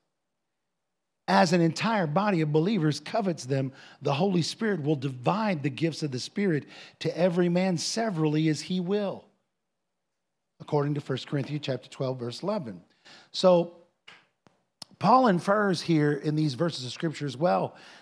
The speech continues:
that not every man is going to have all these gifts operating through him, because he said this, "For to one,"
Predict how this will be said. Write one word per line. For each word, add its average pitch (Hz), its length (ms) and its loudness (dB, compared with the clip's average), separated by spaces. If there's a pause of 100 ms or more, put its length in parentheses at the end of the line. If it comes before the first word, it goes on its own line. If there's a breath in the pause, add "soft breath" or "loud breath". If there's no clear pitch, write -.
that 160 100 2
not 185 220 2
every 220 220 0
man 226 280 0
is 143 140 -2
going 160 260 0
to 151 60 2
have 170 240 0
all 170 160 4
these 156 200 -2
gifts 175 260 -2
operating 156 520 -2
through 147 220 -2
him, 151 80 0
because 147 500 -2 (440 soft breath)
he 165 120 0
said 165 300 4
this, 196 280 2 (240 soft breath)
"For 165 200 4
to 151 80 4
one," 147 640 2